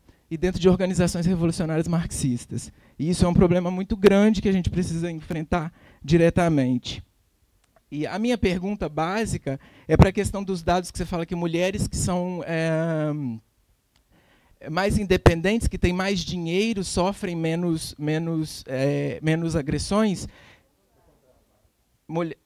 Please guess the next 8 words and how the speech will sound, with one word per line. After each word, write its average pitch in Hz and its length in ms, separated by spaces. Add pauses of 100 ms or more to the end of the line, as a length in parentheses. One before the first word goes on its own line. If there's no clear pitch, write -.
co-, 165 180 (240)
é, 139 300 (1800)
mulheres 185 400
que - 80
têm 196 140
mais 185 240
dinheiro 180 480
só, 190 240